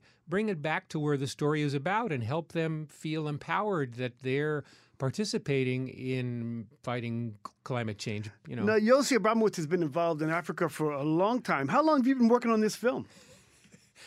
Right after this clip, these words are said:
Speaker 1: I met Yossi about ten years ago.
Speaker 2: Mm-hmm.
Speaker 1: Um, I used to make some promo videos for his company,
Speaker 2: Mm-hmm.
Speaker 1: um, his solar energy company. And then I started to g-, get the idea that, oh my God, he's a great character,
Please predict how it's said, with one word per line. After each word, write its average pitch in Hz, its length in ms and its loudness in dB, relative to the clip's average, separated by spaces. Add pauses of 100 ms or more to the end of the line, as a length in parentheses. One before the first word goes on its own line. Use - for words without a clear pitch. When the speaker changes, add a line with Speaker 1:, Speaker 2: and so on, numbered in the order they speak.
(280)
Speaker 1:
I 147 120 0
met 214 160 2
Yossi 208 240 0
about 160 240 2
ten 170 180 2
years 170 220 2
ago. 135 320 2
Speaker 2:
Mm-hmm. 135 100 -2
Speaker 1:
Um, 139 200 2
I 143 120 -2
used 180 240 0
to 202 60 -2
make 190 160 0
some 147 160 0
promo 170 360 2
videos 139 320 2
for 135 140 -2
his 131 140 -2
company, 127 500 -2
Speaker 2:
Mm-hmm. 139 300 -6
Speaker 1:
um, 117 360 -2 (200)
his 123 180 -6
solar 143 300 0
energy 123 240 -4
company. 127 400 -4 (260)
And 208 140 0
then 233 80 2
I 220 60 2
started 208 380 0
to 190 300 -4
g-, 185 220 -4
get 175 180 0
the 160 140 2
idea 156 340 0
that, 143 160 -2
oh 170 100 -2
my 135 160 -4
God, 113 320 -2
he's 131 220 -2
a 127 40 -6
great 123 240 -4
character, 104 460 -4